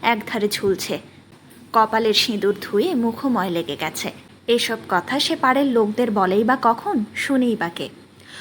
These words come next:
ততক্ষণে কতগুলি উৎসাহী লোক জলে নেমে লতিফকে হেঁচড়ে টেনে তুলেছে। সে কাঁদতে কাঁদতে কেবলই জানাচ্ছে সে লতিফ মিয়া, তার ভাই মামুদ মিয়া, তারা ছেলে ধরা নয়।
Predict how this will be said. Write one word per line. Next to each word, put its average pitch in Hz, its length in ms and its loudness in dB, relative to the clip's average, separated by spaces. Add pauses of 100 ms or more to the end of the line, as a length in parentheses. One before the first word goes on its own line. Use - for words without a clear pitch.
(140)
ততক্ষণে 370 580 2
কতগুলি 240 440 2
উৎসাহী 214 440 0
লোক 240 280 2
জলে 185 320 0
নেমে 277 280 2
লতিফকে 214 460 0 (120)
হেঁচড়ে 262 420 0
টেনে 233 400 0
তুলেছে। 170 460 -6 (800)
সে 359 300 2
কাঁদতে 226 400 -2
কাঁদতে 196 300 -2
কেবলই 185 380 2
জানাচ্ছে 196 640 -2 (180)
সে - 200 -2
লতিফ 208 440 4
মিয়া, 147 200 -8 (360)
তার 220 180 4
ভাই 220 340 -2
মামুদ 202 440 0
মিয়া, 165 220 -8 (300)
তারা 214 200 0
ছেলে 185 340 -2
ধরা 160 220 -4
নয়। 160 180 -6